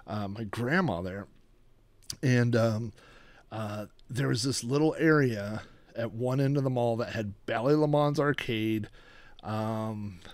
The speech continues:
there's something else right there, maybe a bookstore or a shoe store. And then on the other side was this hobby shop, uh, that had, like, all these, like, different models. That's where you went and you got D and D manuals and, and D and D modules. And,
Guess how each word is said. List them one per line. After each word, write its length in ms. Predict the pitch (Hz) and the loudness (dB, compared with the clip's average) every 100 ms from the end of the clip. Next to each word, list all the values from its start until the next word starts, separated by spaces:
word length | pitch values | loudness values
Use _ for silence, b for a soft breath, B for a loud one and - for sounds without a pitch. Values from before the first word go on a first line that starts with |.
| B B B B 135 - | B B B B -20 -14
there's 180 | - | -10
something 460 | - - 175 175 147 | -6 -4 -2 -2 -4
else 400 | 104 131 131 - | -2 -4 -2 -2
right 220 | 135 131 | -2 -2
there, 340 | 117 131 131 127 | 0 2 4 2
maybe 240 | 131 135 | 2 2
a 60 | 101 | 0
bookstore 680 | - 151 - - 196 185 | -2 -4 -4 -2 2 2
or 180 | 180 131 | 4 2
a 40 | 110 | 0
shoe 260 | - 170 | 0 0
store. 300 | 165 185 175 | 0 2 2
And 100 | 151 | 2
then 80 | 135 | 0
on 120 | 120 | -4
the 120 | 120 | -2
other 140 | 135 147 | -2 -2
side 420 | - 135 131 120 - B B B B | 0 2 2 0 -6 B B B B
was 360 | 113 120 113 98 | -2 0 0 -4
this 240 | 110 104 | -4 -4
hobby 480 | - 123 127 123 110 | -4 -2 0 0 0
shop, 500 | - 101 85 - - - B B B | -2 -4 -6 -10 -16 -20 B B B
uh, 420 | 110 107 101 101 | -8 -6 -4 -6
that 220 | 107 120 101 | -4 -4 -4
had, 260 | 127 110 | -4 -2
like, 240 | 107 107 - - 120 _ | -4 -6 -10 -18 -20 _
all 220 | - 131 135 | -6 -4 0
these, 280 | 135 117 | -2 -2
like, 200 | 123 123 | -4 -4
different 320 | 98 147 - 110 | -2 -2 -2 -6
models. 640 | 123 123 127 127 123 107 | -2 2 4 4 2 2
That's 300 | 131 131 131 | 0 0 4
where 100 | 135 | 6
you 160 | 127 | 6
went 220 | 123 123 113 | 4 2 -2
and 100 | 120 | -4
you 80 | |
got 220 | 117 107 98 - | -4 -6 -8 -6
D 220 | 127 123 | -4 -4
and 140 | 117 | -4
D 240 | 110 113 120 | -2 -2 0
manuals 720 | 120 117 120 117 120 117 113 | -2 -2 0 0 0 0 -2
and, 180 | 110 107 | -4 -6
and 240 | 110 110 | -8 -6
D 180 | 107 120 | -2 0
and 120 | 117 | 0
D 160 | 113 117 | -2 -2
modules. 580 | 113 110 113 117 113 110 | -4 -4 -2 -2 -2 -4
And, 160 | 104 | -8